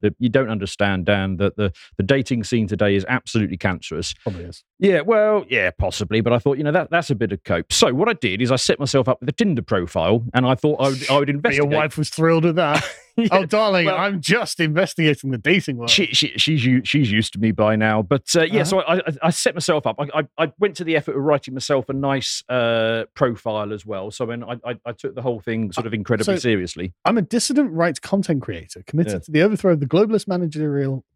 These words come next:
Speaker 2: managerialist parasite class for, for a return to more traditional values.
Speaker 1: Yeah.
Speaker 2: I require intelligent conversation and not a fat."
Speaker 1: Yes.
Speaker 2: <laughs> Once won a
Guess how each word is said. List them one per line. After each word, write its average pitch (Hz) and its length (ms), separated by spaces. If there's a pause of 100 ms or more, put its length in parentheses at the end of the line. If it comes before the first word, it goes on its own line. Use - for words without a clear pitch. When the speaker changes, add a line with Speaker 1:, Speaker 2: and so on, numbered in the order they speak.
(100)
Speaker 2:
managerialist 160 680
parasite 185 460
class 101 340 (100)
for, - 320 (140)
for - 140
a 139 40
return 190 280
to - 80
more 156 80
traditional 139 400
values. 123 480
Speaker 1:
Yeah. 87 140 (360)
Speaker 2:
I 123 40
require 165 440
intelligent 185 460
conversation 160 480
and 123 180
not 151 240
a 135 80
fat." - 560
Speaker 1:
Yes. 92 240 (220)
Speaker 2:
<laughs> - 300 (400)
Once 233 640
won 180 520 (340)
a 143 240